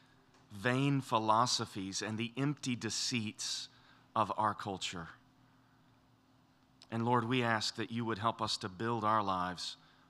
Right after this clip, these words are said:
on the rock, on Christ, and on his word. Make us those who believe the promises and cling to them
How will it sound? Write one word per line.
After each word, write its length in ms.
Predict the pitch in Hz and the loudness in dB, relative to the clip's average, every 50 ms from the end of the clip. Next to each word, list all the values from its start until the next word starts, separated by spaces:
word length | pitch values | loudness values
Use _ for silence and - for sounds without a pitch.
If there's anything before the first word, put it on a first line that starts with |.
| _ - | _ -12
on 80 | 107 107 | -10 -8
the 100 | 95 90 | -8 -8
rock, 540 | 87 82 87 98 101 101 87 78 - - - - - - _ _ _ _ _ _ _ _ _ _ _ _ _ _ _ _ _ _ - | -8 -4 0 2 2 2 2 0 -4 -10 -14 -16 -16 -20 _ _ _ _ _ _ _ _ _ _ _ _ _ _ _ _ _ _ -12
on 140 | - 104 95 | -10 -10 -8
Christ, 720 | - - - 123 113 107 104 92 87 - - - - - - | -6 0 4 4 6 6 4 2 0 -4 -4 -4 -6 -8 -10
and 140 | - 104 101 | -8 -4 -2
on 140 | 104 107 98 | -2 -2 -2
his 200 | 104 117 107 101 | -4 -6 -6 -6
word. 460 | 95 92 104 104 101 98 87 87 - - - _ _ _ - - _ _ - _ _ _ _ - - - - | -6 -2 -2 0 0 -2 -4 -6 -10 -14 -20 _ _ _ -20 -20 _ _ -20 _ _ _ _ -20 -20 -10 -6
Make 220 | 117 123 123 - | -4 -4 -2 -2
us 160 | 131 117 - | -2 -2 0
those 240 | - 123 120 113 - | 0 0 0 0 0
who 80 | 123 120 | -2 -4
believe 520 | 95 104 104 101 104 110 117 120 117 92 | -4 -4 -4 -4 -4 -2 -2 -2 -4 -4
the 100 | 92 101 | -8 -6
promises 580 | - - 101 95 92 95 90 - - 92 85 92 | -2 0 0 0 0 -2 -4 -6 -6 -8 -8 -8
and 160 | 98 98 - | -8 -8 -8
cling 400 | - - 131 127 131 135 127 117 | -6 -4 -2 0 2 2 0 0
to 200 | 120 - 104 98 | -2 -4 -6 -6
them 260 | 80 90 85 85 82 | -8 -8 -10 -12 -12